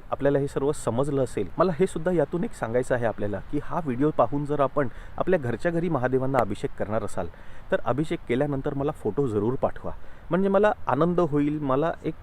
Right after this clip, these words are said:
दिलासा मिळेल की मी जो प्रयत्न करतो आहे आपल्या सर्वांना सोप्या सोप्या गोष्टी सांगायच्या, त्याचा लोक फायदा घेत आहेत, त्याचा लोक लाभ घेत आहेत आणि त्याचा उपयोग होतोय. म्हणजे मी अजूनही अशा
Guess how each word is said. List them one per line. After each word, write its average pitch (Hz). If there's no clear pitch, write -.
दिलासा 135
मिळेल 117
की 180
मी 151
जो 175
प्रयत्न -
करतो 123
आहे 95
आपल्या 156
सर्वांना 135
सोप्या 127
सोप्या 127
गोष्टी 113
सांगायच्या, 98
त्याचा 196
लोक 165
फायदा 101
घेत 107
आहेत, 120
त्याचा 110
लोक 135
लाभ 120
घेत 120
आहेत 120
आणि 131
त्याचा 147
उपयोग 185
होतोय. -
म्हणजे 170
मी 202
अजूनही 165
अशा 165